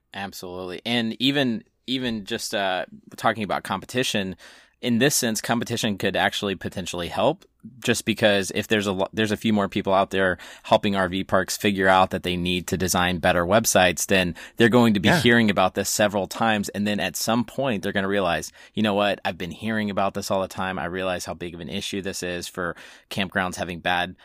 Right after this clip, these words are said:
Speaker 1: uh, landing pages and websites. I need to finally get mine fixed." And so it actually could just create kind of, I guess, a snowball effect where they're all starting to realize, "Hey, this is, uh,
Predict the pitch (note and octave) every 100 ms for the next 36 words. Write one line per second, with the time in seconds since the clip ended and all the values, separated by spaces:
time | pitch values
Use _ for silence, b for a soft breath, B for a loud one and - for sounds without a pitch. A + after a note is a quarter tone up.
0 | b - F2 D#2 G#2+ G#2+ G2+ G#2 F#2 F2
1 | E2 F2+ F#2 G2 F2 - - G#2 F#2+ F#2
2 | F#2+ F2+ E2 D2+ D2+ D2 - E2 - -
3 | - A2 G#2 G#2 F#2+ G2 - G2 G2 F2
4 | G2 - _ _ - G#2+ F#2+ - G2 F#2
5 | - G2 G2 F#2 - G2 F2+ F2+ E2+ -
6 | E2+ E2+ - F2+ F2+ E2+ F#2 D#2+ F#2 -
7 | F#2+ F2+ - F#2+ G2+ F2+ D#2+ - B B
8 | B B B F#3 A2+ A#2+ - C#3+ A#2+ A2
9 | G2 F2+